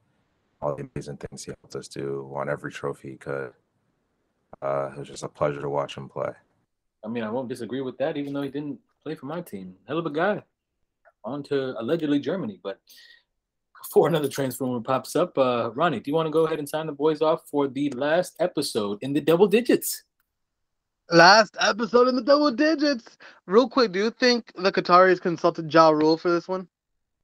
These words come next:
Speaker 2: <laughs> They must have, 'cause the other guy's in jail.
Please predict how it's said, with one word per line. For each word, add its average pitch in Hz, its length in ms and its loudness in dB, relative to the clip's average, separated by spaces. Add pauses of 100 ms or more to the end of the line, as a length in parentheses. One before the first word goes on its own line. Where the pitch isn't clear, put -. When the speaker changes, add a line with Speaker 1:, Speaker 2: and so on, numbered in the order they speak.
(160)
Speaker 2:
<laughs> 165 1000 6 (960)
They 156 160 6
must 226 320 4
have, 135 140 4
'cause 147 160 4
the 156 100 4
other 208 160 6
guy's 139 240 6
in 131 140 -4
jail. 147 380 4